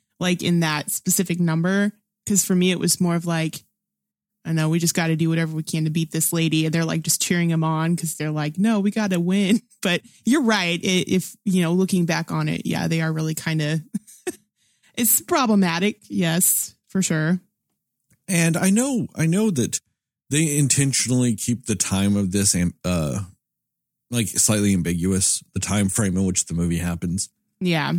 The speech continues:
Speaker 2: But at the same time, like, with all of that, like, it gets a little weird at times 'cause so much of it feels dated.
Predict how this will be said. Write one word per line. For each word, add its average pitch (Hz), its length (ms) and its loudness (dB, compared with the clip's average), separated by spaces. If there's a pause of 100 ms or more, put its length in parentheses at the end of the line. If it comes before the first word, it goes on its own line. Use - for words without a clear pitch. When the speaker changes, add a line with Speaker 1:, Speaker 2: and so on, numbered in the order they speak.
(1160)
Speaker 2:
But 170 200 0
at 190 120 -2
the 233 100 0
same 220 320 4
time, 135 640 2 (1600)
like, 123 240 -2
with 131 380 2
all 101 220 0
of 82 140 -2
that, 82 300 -4
like, 76 360 -6 (800)
it 180 160 0
gets 233 240 2
a 247 60 0
little 220 260 2
weird 147 320 2
at - 120 -6
times 110 460 2
'cause - 520 0 (3000)
so 151 260 2
much 147 220 2
of 131 80 2
it 92 100 -2
feels 104 420 0
dated. 92 500 -2